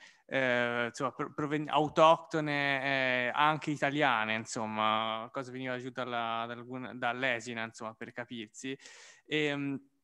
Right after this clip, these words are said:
non è facilissimo condizionarle come fanno, eh, alla Guernsey Farm, cioè,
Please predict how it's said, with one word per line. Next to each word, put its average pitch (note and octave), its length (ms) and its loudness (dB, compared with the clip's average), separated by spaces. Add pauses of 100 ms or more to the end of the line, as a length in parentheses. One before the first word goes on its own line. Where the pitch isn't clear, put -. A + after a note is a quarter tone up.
(260)
non F3 300 8
è G#3 120 10
facilissimo F3 1200 2
condizionarle D3 1500 0
come D#3+ 600 4
fanno, C#3 960 2
eh, D3 40 -4
alla C3 680 4
Guernsey C#3+ 580 2
Farm, A2 440 2
cioè, B2+ 380 6